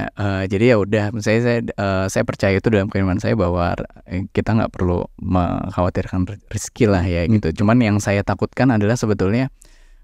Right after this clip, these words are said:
Speaker 1: eh, eh, saya, eh, tumbuh menjadi bapak yang tidak bisa menginspirasi anak saya gitu.
Speaker 2: I
Speaker 1: Saya, saya lebih
Speaker 2: see.
Speaker 1: takut itu sebenarnya, Mas.
Speaker 2: Oke.
Speaker 1: Nah, jadi, eh, wah, ini gimana ya? Terus akhirnya ya udahlah,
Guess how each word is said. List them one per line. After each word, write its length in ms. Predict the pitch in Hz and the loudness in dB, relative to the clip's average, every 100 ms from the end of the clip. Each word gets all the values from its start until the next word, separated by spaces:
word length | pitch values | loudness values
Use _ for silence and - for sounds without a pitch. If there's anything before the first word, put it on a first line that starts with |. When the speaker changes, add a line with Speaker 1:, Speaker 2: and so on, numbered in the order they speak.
| - | -6
Speaker 1:
eh, 760 | 113 107 101 104 101 101 101 104 110 _ _ _ - - _ _ _ - - _ - - | -4 -2 -2 -2 0 2 0 -2 -6 _ _ _ -20 -20 _ _ _ -20 -20 _ -20 -2
eh, 160 | 110 107 | 0 4
saya, 220 | 127 147 - _ _ _ _ _ _ _ _ _ _ - | 4 2 -2 _ _ _ _ _ _ _ _ _ _ -4
eh, 400 | 127 113 117 110 110 | 0 2 2 2 2
tumbuh 260 | 127 139 | 2 4
menjadi 300 | 139 120 113 | 4 4 2
bapak 280 | 110 104 127 | 2 2 0
yang 140 | 127 120 | 0 2
tidak 180 | 110 | 2
bisa 160 | 107 131 | 0 0
menginspirasi 680 | 110 110 107 - 107 110 - | 0 0 0 -2 -4 -4 -2
anak 240 | 107 104 | 0 0
saya 320 | - 104 101 90 | -2 -2 -2 -4
gitu. 160 | - - - - - | -8 -14 -18 -18 -16
Speaker 2:
I 240 | 101 101 98 | -6 -4 -2
Speaker 1:
Saya, 220 | - 165 | 2 0
saya 180 | - 185 | 4 2
lebih 160 | 160 143 | 4 2
Speaker 2:
see. 60 | |
Speaker 1:
takut 200 | 139 160 | 2 0
itu 180 | 165 170 | 2 0
sebenarnya, 380 | 156 139 120 113 | 0 0 0 0
Mas. 240 | 107 - - _ _ - | -2 -6 -16 _ _ -20
Speaker 2:
Oke. 140 | 95 - | -10 -4
Speaker 1:
Nah, 260 | 117 110 | -2 0
jadi, 500 | 110 127 147 90 87 _ _ _ | 0 0 -2 -8 -20 _ _ _
eh, 640 | 123 123 120 120 120 120 117 | 0 2 2 2 2 0 -2
wah, 240 | 127 - 110 | -4 -4 -2
ini 280 | 147 135 127 | 0 0 0
gimana 360 | 120 127 127 147 | 0 2 4 2
ya? 160 | 120 123 - | 0 -4 -6
Terus 160 | 156 | 0
akhirnya 300 | 117 117 143 | 2 4 4
ya 100 | 147 | 4
udahlah, 320 | 113 127 156 | 4 4 2